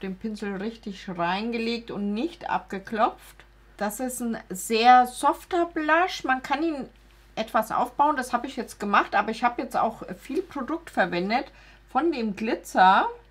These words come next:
kann ich nichts erkennen. Was ich aber erkennen kann, dass das Puder ein sehr schönes Hautbild macht. Also das gefällt mir richtig gu-,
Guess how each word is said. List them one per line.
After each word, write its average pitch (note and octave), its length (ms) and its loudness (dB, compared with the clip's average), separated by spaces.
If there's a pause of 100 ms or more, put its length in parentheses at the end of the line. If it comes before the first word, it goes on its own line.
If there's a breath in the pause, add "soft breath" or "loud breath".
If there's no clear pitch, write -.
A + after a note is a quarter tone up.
(140)
kann B3 220 -4
ich C4+ 180 -12
nichts C#4+ 260 -10
erkennen. D#3+ 500 -6
Was D4 220 4
ich - 220 -2
aber E3 200 2
erkennen G3 480 -4
kann, A#3+ 340 4 (500 loud breath)
dass A3 400 -2
das G#3+ 440 -2 (220)
Puder B3+ 840 6 (420 loud breath)
ein G#3+ 420 0
sehr G3+ 380 2
schönes E3 480 -2
Hautbild E3 460 -2
macht. A#3 300 -2
Also F#3 240 -4
das G3+ 260 -6
gefällt G#3 400 -8
mir G3 240 -6
richtig - 420 -10
gu-, C4+ 280 -10